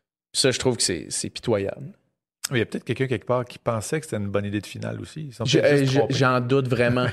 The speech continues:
Speaker 2: <laughs>
Speaker 1: Parce qu'il y a beaucoup de vidéos sur <clears throat> Internet qui circulent, pardon, où est-ce qu'il y a des, des membres et du cast, des acteurs et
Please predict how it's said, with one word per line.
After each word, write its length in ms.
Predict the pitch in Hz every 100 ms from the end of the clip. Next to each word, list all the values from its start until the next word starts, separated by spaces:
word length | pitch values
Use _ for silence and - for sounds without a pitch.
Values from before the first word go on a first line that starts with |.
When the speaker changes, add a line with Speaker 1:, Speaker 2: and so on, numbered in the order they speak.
| - -
Speaker 2:
<laughs> 260 | - - -
Speaker 1:
Parce 180 | 127
qu'il 80 | -
y 20 |
a 40 | 135
beaucoup 420 | 131 156 156 175
de 60 | 131
vidéos 600 | 123 127 127 131 143 147
sur 360 | - 156 135 - 202 262
<clears throat> 280 | 247 180 -
Internet 380 | 120 123 127 131
qui 80 | -
circulent, 480 | 120 - 135 135 - - - - _ _ _ _ _ _ -
pardon, 340 | 104 113 123
où 40 | 110
est-ce 100 | -
qu'il 160 | 113 110
y 60 |
a 20 | 101
des, 120 | -
des 140 | 127 113
membres 480 | 117 127 131 135 - - - _ _ -
et 160 | 147 147
du 180 | 110 -
cast, 600 | 113 117 - - - -
des 220 | 120 117 110
acteurs 580 | 107 113 107 131 147 - - - _
et 440 | 139 143 147 143